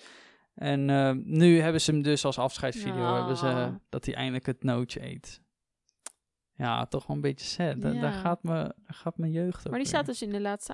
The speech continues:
Speaker 2: Ice Age film.
Speaker 1: Wat? Nee.
Speaker 2: Er is een, er is een nieuwe Ice Age film geüpload op Disney Plus.
Speaker 1: Ja, maar er is geen nieuwe Ice Age film uitgekomen.
Speaker 2: Volgens mij wel, hoor.
Speaker 1: Nee.
Speaker 2: Oh.
Speaker 1: Nee.
Speaker 2: Nee.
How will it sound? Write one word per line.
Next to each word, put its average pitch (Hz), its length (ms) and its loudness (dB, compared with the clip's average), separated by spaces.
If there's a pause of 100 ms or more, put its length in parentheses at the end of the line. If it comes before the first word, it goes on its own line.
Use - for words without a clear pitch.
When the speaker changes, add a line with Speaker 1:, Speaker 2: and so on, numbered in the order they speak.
(100)
Speaker 2:
Ice 247 160 -8
Age 190 60 -6 (100)
film. 185 340 -12 (440)
Speaker 1:
Wat? 123 340 -4
Nee. 127 480 0 (320)
Speaker 2:
Er - 140 -8
is 240 120 0
een, 220 280 -2
er 226 180 -2
is 247 80 -4
een 240 100 -4
nieuwe 214 320 -2
Ice 226 200 -4
Age 202 120 -6
film 185 300 -8
geüpload 202 420 -4
op 190 60 -14
Disney 190 280 -8
Plus. 202 440 -10 (580)
Speaker 1:
Ja, 113 240 -4
maar 113 140 0
er 117 100 0
is 120 120 -4
geen 113 240 -4
nieuwe 117 200 -2 (120)
Ice 123 180 -6
Age - 100 -16
film 120 200 -4
uitgekomen. 113 640 -6 (1160)
Speaker 2:
Volgens 170 280 -8
mij 190 140 -2
wel, 190 80 2
hoor. 139 100 6
Speaker 1:
Nee. 131 120 4 (340)
Speaker 2:
Oh. 170 100 2
Speaker 1:
Nee. 185 380 6 (140)
Speaker 2:
Nee. - 160 -10